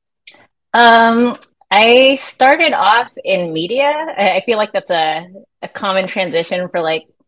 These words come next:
um, you know, people who have maybe started in media to, like, go into P R, uh, after a while. Um, I, at least I've seen that on the, on the game side. Um,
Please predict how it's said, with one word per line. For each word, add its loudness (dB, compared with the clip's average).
um, -6
you -8
know, 0
people -2
who -2
have 2
maybe 0
started 0
in 0
media -2
to, -6
like, -6
go -2
into -6
P -10
R, -2
uh, -2
after -6
a -6
while. -4
Um, -2
I, -8
at 2
least 2
I've -2
seen -6
that 2
on -4
the, -4
on -6
the -8
game -6
side. -2
Um, -4